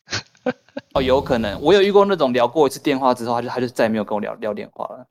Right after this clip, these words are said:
Speaker 2: 可能我声音跟，跟她想象的不合吧。
Speaker 1: <laughs> 太干，直接打枪。
Speaker 2: 你怎么判断你们的关系是到你可以鼓起勇气问她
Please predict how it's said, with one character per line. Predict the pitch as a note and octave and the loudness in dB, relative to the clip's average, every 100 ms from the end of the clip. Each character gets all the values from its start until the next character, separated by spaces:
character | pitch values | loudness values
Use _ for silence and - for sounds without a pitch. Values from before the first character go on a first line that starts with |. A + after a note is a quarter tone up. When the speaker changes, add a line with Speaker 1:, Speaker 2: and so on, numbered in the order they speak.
| _ | _
Speaker 2:
可 | A2+ | -2
能 | A2+ | 0
我 | G#2+ | 0
声 | - A2+ | 2 2
音 | A2 A2 A2 A#2 _ | 2 0 -2 -6 _
跟， | - - _ _ | -20 -20 _ _
跟 | - | -4
她 | A2 | -2
想 | A2 G2+ | -2 -4
象 | A2+ | -2
的 | G2+ | -2
不 | A2+ | -4
合 | - - | -6 -8
吧。 | - A2 - - - _ _ _ | -12 -12 -6 -6 -8 _ _ _
Speaker 1:
<laughs> | _ _ _ - - - - | _ _ _ -6 -6 -6 -4
太 | A#2 | -2
干， | F#2 - D#2+ E2 - _ _ | 0 -2 -4 -6 -16 _ _
直 | - | -10
接 | E2+ F2+ E2+ - _ _ | -4 -2 -4 -10 _ _
打 | - D2+ | -4 -4
枪。 | - - D#2+ _ _ _ _ _ _ _ _ _ _ _ _ _ _ _ _ _ - | -4 -6 -8 _ _ _ _ _ _ _ _ _ _ _ _ _ _ _ _ _ -12
Speaker 2:
你 | A#2+ | -4
怎 | |
么 | A#2+ | -4
判 | C#3+ | -2
断 | C3 | -2
你 | A#2 | -2
们 | G2+ | -4
的 | |
关 | G#2+ A2 | -2 -2
系 | A2 | -2
是 | A2+ | -4
到 | A2+ G#2 | -2 -2
你 | G2+ | -4
可 | A2 | -8
以 | G#2 | -8
鼓 | - G#2 | -10 -10
起 | - | -8
勇 | G#2+ F#2+ | -8 -10
气 | - | -12
问 | A2 A2 F#2+ | -6 -6 -6
她 | - G2 - | -12 -12 -14